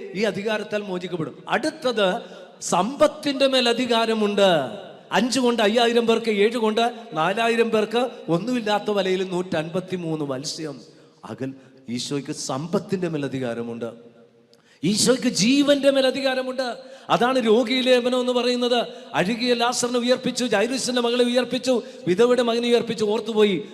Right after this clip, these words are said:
കലൂര് നൊവേന കേന്ദ്രം, പി വി എസ് ആസ്പത്രി,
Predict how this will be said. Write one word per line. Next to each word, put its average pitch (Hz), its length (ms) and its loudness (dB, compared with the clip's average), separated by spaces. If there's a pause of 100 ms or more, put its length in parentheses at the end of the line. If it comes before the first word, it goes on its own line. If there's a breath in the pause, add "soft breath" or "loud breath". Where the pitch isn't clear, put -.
(160)
കലൂര് 190 360 0
നൊവേന 165 280 -4
കേന്ദ്രം, 131 300 -6 (500)
പി 175 220 -4
വി 175 40 -6
എസ് 160 220 -6
ആസ്പത്രി, 139 540 -8